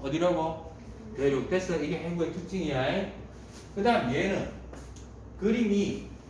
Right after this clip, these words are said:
여기 가운데를 기준으로 해서 양쪽으로 뭔가 이렇게 화산 모양으로 뻗어나가죠.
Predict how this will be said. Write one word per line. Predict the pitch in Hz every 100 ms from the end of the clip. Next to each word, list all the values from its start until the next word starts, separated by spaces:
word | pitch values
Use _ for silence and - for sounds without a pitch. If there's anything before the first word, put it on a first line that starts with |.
| - - -
여기 | 254 262 -
가운데를 | 165 185 311 339 302 262 214
기준으로 | 202 233 233 208
해서 | 202 196
양쪽으로 | - 190 240 277 262 220
뭔가 | 214 226 214
이렇게 | 208 208 165 175 -
화산 | 226 233 277 277
모양으로 | 285 294 254 202 -
뻗어나가죠. | 262 226 156 135 127 98